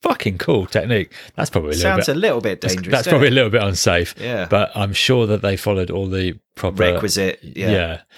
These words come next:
Speaker 2: I don't
Speaker 1: Um,
Speaker 2: know about that stuff. I would never attempt to do anything like this at home anyway, and I did like watching it,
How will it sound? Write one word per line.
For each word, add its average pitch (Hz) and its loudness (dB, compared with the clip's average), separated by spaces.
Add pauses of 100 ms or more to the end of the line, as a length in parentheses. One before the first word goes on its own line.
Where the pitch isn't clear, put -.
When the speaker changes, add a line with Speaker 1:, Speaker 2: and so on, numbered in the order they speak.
(160)
Speaker 2:
I 139 2
don't 87 2
Speaker 1:
Um, 117 2
Speaker 2:
know 117 4
about 113 0
that 117 -2
stuff. 123 -2
I 117 2
would 117 -2
never 139 0
attempt 113 -2
to 98 -10
do 107 0
anything 110 -2
like 104 -4
this 98 -2
at 92 -2
home 101 -4
anyway, 104 0
and 98 -2
I 98 0
did 117 0
like 104 2
watching 113 0
it, 117 2